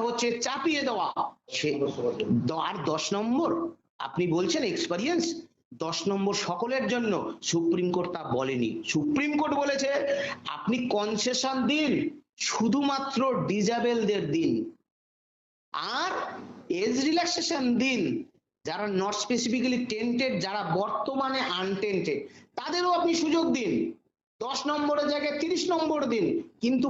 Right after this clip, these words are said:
পদ্ধতি মেনে এই সিলেকশন প্রক্রিয়াকে আলাদা করুন। এসএসসি দু হাজার ষোলো প্যানেলের যে ভ্যাকান্সি ছিল সেই ভ্যাকান্সি অটুট থাকুক, সেই রুলসের ভিত্তিতে পরীক্ষা হোক, কোনো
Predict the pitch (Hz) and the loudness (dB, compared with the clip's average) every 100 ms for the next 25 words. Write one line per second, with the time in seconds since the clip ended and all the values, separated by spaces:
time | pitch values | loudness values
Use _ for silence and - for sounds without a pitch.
0 | - 440 214 190 220 - 254 196 196 220 | 0 0 2 2 2 2 2 2 2 2
1 | 254 302 311 311 - _ - 180 220 262 | 2 0 -2 -6 -12 _ -2 0 2 2
2 | 277 247 214 214 226 226 233 233 233 240 | 2 2 2 0 0 -2 -2 -2 -2 -2
3 | 240 214 214 220 220 220 226 196 202 214 | 0 0 0 2 2 2 0 0 -2 -2
4 | 214 220 220 220 175 - - - 175 - | 0 2 2 2 0 -2 -6 -2 0 0
5 | 240 240 254 202 226 226 247 240 226 233 | -2 0 0 2 2 2 0 0 0 2
6 | 240 240 247 240 165 156 240 254 254 269 | 0 0 0 0 0 2 2 2 0 0
7 | 294 294 302 247 240 180 - - - - | 0 0 2 2 2 2 0 -6 -12 -6
8 | - 180 226 254 269 196 208 226 240 247 | -4 0 0 0 0 0 -2 -2 0 0
9 | 240 240 240 - - - 277 294 277 302 | 2 2 0 -4 -12 -6 -4 0 0 2
10 | 254 247 254 233 - - - - - 185 | 0 0 0 0 -2 -6 -8 -4 -2 0
11 | 247 285 269 254 277 277 277 269 240 - | 0 2 2 2 2 2 0 2 0 0
12 | 285 285 285 285 277 294 277 277 277 277 | 0 0 0 0 0 0 0 0 0 0
13 | - - - _ _ - 233 302 | -2 -8 -16 _ _ -4 0 0